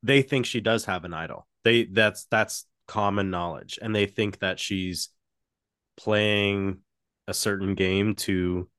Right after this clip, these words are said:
maybe undercut it or to, I don't know, underplay her game. I'm not sure, but I can see, if you didn't know all the backstory that we know, I can see how they would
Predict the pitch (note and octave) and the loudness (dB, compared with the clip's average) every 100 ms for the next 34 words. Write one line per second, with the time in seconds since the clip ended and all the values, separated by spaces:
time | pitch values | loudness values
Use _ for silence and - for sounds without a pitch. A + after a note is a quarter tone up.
0 | _ G#2+ G#2+ F#2 F#2+ G#2+ - A#2 C3+ - | _ 0 0 0 0 2 2 4 2 0
1 | F#2+ F2+ - _ _ _ _ _ - F#2+ | 0 -2 -6 _ _ _ _ _ -4 -2
2 | E2+ _ _ F#2+ G2 F#2+ F#2+ F#2 G#2 G2 | -2 _ _ 0 2 2 2 2 0 2
3 | G#2 G2 G2+ F#2 G2+ A#2 F#2+ F#2+ F#2 F#2 | 2 4 4 2 2 2 0 -2 -2 0
4 | G#2+ G#2 F#2 - _ - _ _ _ _ | 0 2 -2 -4 _ -20 _ _ _ _
5 | C3 C#3 D#3+ C3+ - C3 C#3 C#3+ - C3+ | 2 6 6 6 6 6 8 6 4 2
6 | B2 D3+ C#3+ C3+ A#2 A#2+ A2 G2+ G2+ - | 4 2 2 2 2 0 0 -4 -6 -4
7 | A#2 G#2+ G2 E2 G2 G2+ A2 B2 - _ | 0 0 0 -2 -4 0 0 0 -4 _
8 | _ G#2 A2 G#2 - - G#2 G#2 F#2+ G2+ | _ -2 2 2 2 0 2 2 2 0
9 | F#2+ F#2+ F2+ F2+ E2+ | 0 0 0 -4 -4